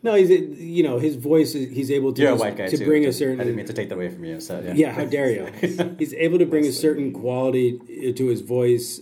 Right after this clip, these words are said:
Speaker 1: that, that is really well suited to that, and we've done a lot of American songbook stuff together, and I play a lot of jazz,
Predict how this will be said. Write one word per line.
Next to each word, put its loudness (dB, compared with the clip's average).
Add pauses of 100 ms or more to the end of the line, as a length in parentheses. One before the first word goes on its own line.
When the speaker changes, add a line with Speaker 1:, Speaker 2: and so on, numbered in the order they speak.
Speaker 1:
that, -8
that -4
is -8
really 0
well -4
suited 0
to -6
that, -6
and -6
we've -6
done -4
a -4
lot -6
of -8
American -6
songbook -4
stuff -8
together, -4 (240)
and -6
I -2
play -4
a -2
lot -4
of -6
jazz, -6